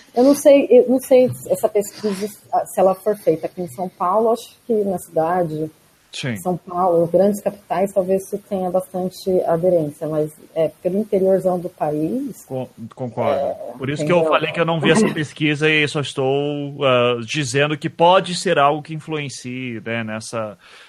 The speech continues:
Speaker 2: ah, nessa ma-, ah, man-, em manter, é, é, assim, falar que vai, vai trazer, vai acabar com o décimo terceiro, talvez não, não fizesse tanto impacto quanto em outros anos, né? Ah,
Speaker 1: Uhum.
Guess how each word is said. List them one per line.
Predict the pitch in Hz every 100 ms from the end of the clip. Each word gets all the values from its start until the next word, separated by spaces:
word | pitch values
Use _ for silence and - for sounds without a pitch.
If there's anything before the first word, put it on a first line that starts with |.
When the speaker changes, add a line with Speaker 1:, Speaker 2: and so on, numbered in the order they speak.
| _
Speaker 2:
ah, | - 110 104 101 101 98 101 - - - - - - 131 -
nessa | 131 123 147
ma-, | 139 143
ah, | 131 127 127
man-, | 117 123 127 139 139 139 120 127
em | 151
manter, | 175 175 170 143 160 165 190 170
é, | 156 151 139 127
é, | 135
assim, | 135 170 143
falar | 175 151 151 175
que | 180 165
vai, | 147 156 147
vai | 131 135
trazer, | 139 135 117 117
vai | 117 127
acabar | - 127 135
com | 135
o | 131
décimo | 127 131
terceiro, | 123 123 - 143
talvez | 143 131 139
não, | 139 135 120 107 - - _ _
não | 127 131
fizesse | - 131 135 143 139 -
tanto | 147 160 151 147 139 135
impacto | 127 117 135 139 - 127
quanto | 131 127
em | 127
outros | 127 127 117
anos, | 123 120 107 -
né? | 120 123 - - _
Ah, | 117 117 113 110
Speaker 1:
Uhum. | -